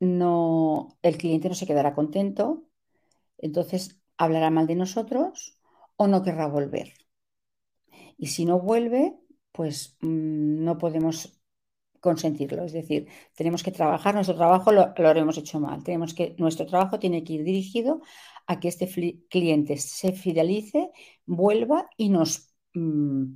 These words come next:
y nos, y que hable bien de nosotros, ¿eh? Es importante, porque con uno solo no, no podemos vivir. Tenemos que hacer que venga mucha gente y que, y entonces esa gente son los que van a hablar bien de nosotros,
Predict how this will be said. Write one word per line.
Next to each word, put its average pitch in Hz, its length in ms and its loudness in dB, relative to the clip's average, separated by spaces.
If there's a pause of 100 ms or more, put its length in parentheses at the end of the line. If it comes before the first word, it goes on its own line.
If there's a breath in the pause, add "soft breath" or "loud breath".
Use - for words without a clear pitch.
(100)
y 160 140 -2
nos, 147 500 -4
y 151 160 -2
que 170 140 2
hable 156 180 2
bien 185 180 2
de 156 80 4
nosotros, - 720 -8 (140)
¿eh? - 220 -8
Es 170 100 -10
importante, 156 720 -6 (520 loud breath)
porque 139 220 -6
con 147 160 2
uno 156 160 4
solo 165 260 2
no, 190 240 6
no 156 180 2
podemos 151 380 2
vivir. 185 300 4
Tenemos 165 300 0
que 170 280 -2 (300 loud breath)
hacer 175 480 0
que 175 200 2
venga 175 320 2
mucha 185 280 0
gente 214 600 0
y 190 160 0
que, 156 560 2 (520 loud breath)
y 190 180 4
entonces 156 360 2
esa 185 220 0
gente 196 480 0
son 202 240 -2
los 214 180 -4
que 196 140 0
van 196 160 4
a 196 60 2
hablar 165 260 -2
bien 156 280 0
de 151 80 2
nosotros, - 720 -8